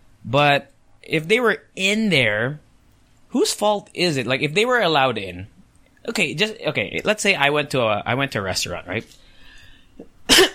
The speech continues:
And I, I, uh, granted, maybe if I saw a hundred people, I'd probably just be like, "Fuck that, I'm not going in there." But let's say, what's the maximum now? Ten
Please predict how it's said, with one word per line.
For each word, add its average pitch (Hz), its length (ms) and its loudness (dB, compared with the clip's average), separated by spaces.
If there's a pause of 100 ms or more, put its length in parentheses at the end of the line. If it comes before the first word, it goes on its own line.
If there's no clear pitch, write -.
(100)
And 151 540 0 (120)
I, 160 460 2 (140)
I, 143 40 -4
uh, 151 40 -4
granted, 170 380 0
maybe 156 180 2
if 143 80 0
I 143 60 2
saw 135 220 2
a - 20 0
hundred 123 260 -4
people, 113 240 -2
I'd 107 140 0
probably 104 300 -2
just 95 200 -8
be 104 120 -2
like, 92 160 -4
"Fuck - 240 -4
that, 87 120 -10
I'm 90 100 -8
not 92 140 -6
going 87 220 -6
in 87 80 -8
there." 80 160 -8
But 107 260 -2 (680)
let's 214 240 0
say, 98 320 0
what's - 240 -4
the 220 100 -2
maximum 233 540 0
now? 247 240 0
Ten 190 460 0